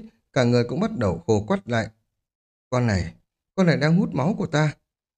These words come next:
Vị đại đế kia hoảng sợ nói, các đại đế trúng độc khác cũng không khá hơn hắn. Hút máu? Ánh mắt Đoạn Dương ngưng trọng lạnh lùng nói, có lẽ con trùng này thích hút máu, chúng ta vỗ béo bọn chúng thì hẳn là không sao.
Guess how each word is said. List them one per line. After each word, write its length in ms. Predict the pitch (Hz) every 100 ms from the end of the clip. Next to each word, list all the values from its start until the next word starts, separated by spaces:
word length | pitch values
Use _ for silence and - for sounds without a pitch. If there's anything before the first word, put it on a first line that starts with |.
| _
Vị 140 | 156
đại 140 | 147 139
đế 180 | 139 190
kia 100 | 196
hoảng 320 | 190 156 95 85
sợ 220 | 120 92
nói, 320 | 101 98 202 247 _ _
các 140 | - 202
đại 120 | 143
đế 180 | 113 123
trúng 200 | 127 170
độc 220 | 170 92 -
khác 160 | 165 180
cũng 100 | 117
không 240 | - 101
khá 160 | 92 98
hơn 200 | 151 98
hắn. 260 | 98 120 247 - _ _ _ _ -
Hút 120 | 220 220
máu? 320 | 104 131 262 - _ _ _ _
Ánh 160 | 156 208
mắt 180 | 226 151
Đoạn 220 | 143 139
Dương 240 | 185 185
ngưng 200 | 196 190
trọng 260 | 165 120 -
lạnh 180 | 110 107
lùng 240 | 98 80
nói, 320 | 82 113 220 226 _ _ _ _ _
có 80 | 110
lẽ 320 | 113 113 120 120
con 160 | 117
trùng 240 | 107 98 87
này 160 | 87 85
thích 100 | 170
hút 140 | 170 208 -
máu, 320 | 95 165 233 - _ _
chúng 200 | 135 147
ta 220 | 117 107
vỗ 200 | 101 127 -
béo 160 | 120
bọn 200 | 170 131 -
chúng 220 | 104 196
thì 80 | 147
hẳn 200 | 98 76
là 100 | 82
không 200 | 85 113
sao. 340 | - 120 104